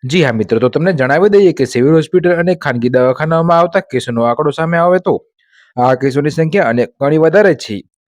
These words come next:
તો ઝાડા ઉલટી સહિતના અન્ય રોગનો દર્દીઓમાં મોટો વધારો નોંધાતા આરોગ્ય વિભાગ દ્વારા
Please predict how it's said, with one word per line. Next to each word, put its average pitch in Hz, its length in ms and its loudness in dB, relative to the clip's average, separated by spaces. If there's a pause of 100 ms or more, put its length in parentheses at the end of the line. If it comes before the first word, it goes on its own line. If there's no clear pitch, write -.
(160)
તો 113 80 -2
ઝાડા 110 320 -2
ઉલટી 120 260 0
સહિતના 135 460 -2
અન્ય 127 240 0
રોગનો 135 320 0
દર્દીઓમાં 151 560 0
મોટો 226 260 2
વધારો 156 280 2
નોંધાતા 170 440 0 (680)
આરોગ્ય 123 420 0
વિભાગ 143 420 0
દ્વારા 175 280 2